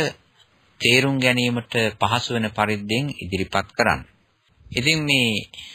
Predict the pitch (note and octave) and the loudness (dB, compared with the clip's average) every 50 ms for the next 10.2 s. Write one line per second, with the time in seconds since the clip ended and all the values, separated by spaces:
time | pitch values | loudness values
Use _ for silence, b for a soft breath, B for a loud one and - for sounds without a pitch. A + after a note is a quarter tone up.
0 | B B B B G#2+ A2 A#2+ C3+ C3+ A#2+ G#2 F2+ F2+ F2+ A2 D3+ - - _ _ | B B B B 0 2 4 6 6 4 4 2 -2 -4 -6 -6 -8 -10 _ _
1 | _ b b b b b b b b - - B2 B2+ - E3+ D#3 D3+ D3+ D3+ D3+ | _ b b b b b b b b -8 -4 -4 -4 -4 -4 -6 -6 -6 -6 -6
2 | D3 C3+ C3+ C#3+ D3 - - - C3+ B2+ B2+ B2 B2 C3 - D#3+ - A#2+ G#2+ - | -8 -6 -6 -6 -6 -6 -4 0 2 2 2 2 0 -4 -8 -8 -6 -8 -6 -6
3 | F2+ C#2+ B1+ - - _ _ _ _ _ _ _ _ _ _ _ _ _ - - | -6 -8 -8 -12 -18 _ _ _ _ _ _ _ _ _ _ _ _ _ -10 -4
4 | - C#3 C#3+ D3 D3 C#3 C3 B2 A#2 A2 - - A#2+ A2+ A2+ G#2+ G#2 A#2+ D#3+ F3+ | 0 2 4 4 4 2 0 -4 -4 -6 -6 -4 -4 0 0 0 0 0 -2 -4
5 | - - _ _ _ _ _ _ _ _ _ _ _ _ _ _ _ _ - A#2 | -8 -10 _ _ _ _ _ _ _ _ _ _ _ _ _ _ _ _ -12 -8
6 | A#2+ C3+ C3 D3 E3 E3+ E3 D#3 E3 D#3+ D#3+ D#3 D3+ D3 C#3 B2 A2+ A2+ A2+ C3 | -6 -4 -2 0 2 2 2 4 4 4 4 2 2 0 0 2 2 4 4 4
7 | C3+ C3+ C3 - - C3 B2+ B2+ A#2+ A#2+ A#2+ A#2 G#2+ - - - - - A2 G#2+ | 2 0 -2 -6 -4 -4 -2 -2 -2 -2 -2 -2 -4 -4 -8 -12 -4 2 4 6
8 | A2+ A#2 A2 G2 F2+ F2+ G2 B2+ D3+ B2+ - _ _ _ - - - - - - | 6 6 4 2 0 0 -2 -2 -4 -4 -6 _ _ _ -20 -20 -20 -20 -20 -18
9 | - - - - - - - - - - - A#2+ A2+ - - A#2 B2 C3+ D3+ D3 | -14 -14 -14 -12 -12 -12 -14 -14 -12 -8 -6 -6 -6 -4 -2 0 2 2 2 2
10 | B2+ A2+ G#2 F#2+ | 0 0 0 0